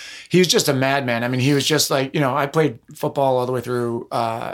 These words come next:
high school, and, you know, special teams, those guys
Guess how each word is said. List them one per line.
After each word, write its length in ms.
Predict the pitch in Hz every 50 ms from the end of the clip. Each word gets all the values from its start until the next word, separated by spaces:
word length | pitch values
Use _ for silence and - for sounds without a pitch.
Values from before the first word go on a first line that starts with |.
| - -
high 200 | - - 127 135
school, 560 | 123 - - 139 131 127 123 120 120 117 -
and, 400 | - 139 123 120 117 113 110 101 - - - - - - - -
you 100 | 175 147
know, 140 | 143 127
special 360 | 117 - - 190 185 170 180 170
teams, 760 | - - 156 151 139 127 123 120 117 117 - - - - _ _ -
those 240 | - 143 139 139 139
guys 640 | - 143 135 127 127 123 123 120 120 - - -